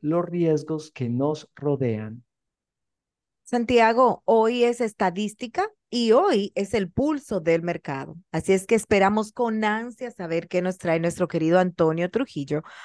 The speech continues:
Speaker 2: porque de verdad que cada vez más el señor se las trae, trayéndonos información que nos encanta.
Speaker 1: Ojalá que podamos conectarnos fácilmente con Antonio y especialmente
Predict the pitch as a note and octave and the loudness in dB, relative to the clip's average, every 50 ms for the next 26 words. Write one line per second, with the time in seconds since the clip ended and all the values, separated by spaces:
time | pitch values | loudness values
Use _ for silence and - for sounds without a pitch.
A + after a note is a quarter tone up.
0 | - - _ - F3+ E3+ - F#3 E3 E3+ D#3+ E3+ D#3+ E3+ E3 F3 F3 - - F#3+ | -20 -10 _ -2 -2 0 2 4 4 4 4 4 4 4 2 2 0 -2 -4 -4
1 | F3 - - F#3 F#3+ G3 G3+ A3 A#3+ B3+ A3+ G#3 F#3 G3 F#3 - - F3 E3 D#3 | -4 -2 0 2 2 4 4 2 2 0 0 -2 -4 -4 -6 -8 -10 -10 -10 -10
2 | E3 F3 - _ _ _ _ _ - F3 F3 E3+ E3+ - - E3 D#3+ E3+ F3 E3+ | -10 -12 -16 _ _ _ _ _ -4 -2 -2 -2 -4 -6 -6 -4 -4 -4 -4 -4
3 | - - G3 F3 E3 C#3+ C3+ - - _ - F3 F3+ F3 F3 F3 F3 F3 F3 _ | -4 -4 -2 -2 -2 -2 -4 -6 -6 _ 0 2 2 4 2 2 0 -4 -6 _
4 | _ _ - - E3 D#3 E3 F3 F3+ F3+ F3 F3 F3 E3+ E3 - F3+ D#3 D#3+ D3+ | _ _ -4 -2 0 0 0 0 0 -2 -2 -2 -4 -4 -4 -4 -4 -2 -4 -4
5 | D3 - F#3 F3 E3+ D#3+ - D#3 D#3+ E3 - F#3+ F3+ F3+ - D#3 - - B2 - | -4 0 0 0 0 0 -2 -2 -4 -4 -4 -4 -6 -4 -4 -6 -8 -8 -10 -18
6 | - - _ _ _ _ _ _ _ _ _ _ - - - A#2+ A2 A#2+ A#2 A#2+ | -20 -20 _ _ _ _ _ _ _ _ _ _ -14 -8 -6 -6 -4 -4 -4 -4
7 | A#2 - D#3 D3 E3 C#3+ C3 B2+ C3+ C#3+ - F3 D#3 C3 - - B2+ B2 A#2+ B2 | -4 -4 -2 0 0 0 0 -2 -4 -6 -6 -6 -6 -6 -4 -4 -4 -4 -2 -2
8 | D3+ E3+ F3+ - - _ _ _ _ - D#3+ D3+ D3 - F3+ E3 E3 D#3+ D#3 F3 | -4 -4 -4 -8 -12 _ _ _ _ -2 -2 0 0 -2 -2 -4 -4 -4 -6 -6
9 | D#3+ E3+ D#3 B2+ A#2+ A#2+ - D3+ E3 A3 D4 - - - - _ _ _ _ - | -4 -4 -4 -4 -4 -2 0 0 0 -2 -4 -8 -14 -20 -20 _ _ _ _ -2
10 | C#3+ C3+ C#3+ - C#3 A2+ - C3 B2+ C3 C#3+ D3 D3 C#3+ C#3+ - D#3 D#3+ D#3 | -2 0 0 0 0 0 0 -2 -2 0 0 -2 -2 -2 -2 -2 -2 -2 -4